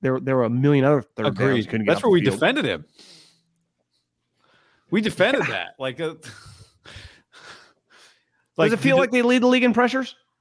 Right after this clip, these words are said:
Speaker 1: <laughs>
Speaker 2: Uh, no, it doesn't.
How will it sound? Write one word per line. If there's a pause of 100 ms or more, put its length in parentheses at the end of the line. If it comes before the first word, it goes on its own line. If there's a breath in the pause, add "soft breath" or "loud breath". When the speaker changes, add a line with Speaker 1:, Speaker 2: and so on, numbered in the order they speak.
(140)
Speaker 1:
<laughs> (880 loud breath)
Speaker 2:
Uh, (600 loud breath)
no,
it
doesn't.